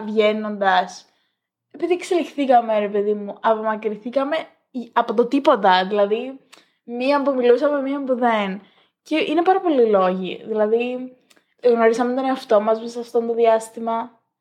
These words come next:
που, εντάξει, το θέμα μας δεν είναι ο covid, απλά έτυχε γιατί ήταν στην ηλικία που εγώ θεωρώ ότι έγινε η αλλαγή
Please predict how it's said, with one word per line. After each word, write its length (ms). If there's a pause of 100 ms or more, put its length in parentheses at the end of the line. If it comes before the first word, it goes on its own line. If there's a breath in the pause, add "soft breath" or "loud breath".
που, 100
εντάξει, 280
το 80
θέμα 180
μας 140
δεν 120
είναι 100
ο 140
covid, 320 (280)
απλά 400 (220)
έτυχε 720
γιατί 360
ήταν 640
στην 320
ηλικία 320
που 80
εγώ 220
θεωρώ 420
ότι 440
έγινε 460
η 20
αλλαγή 560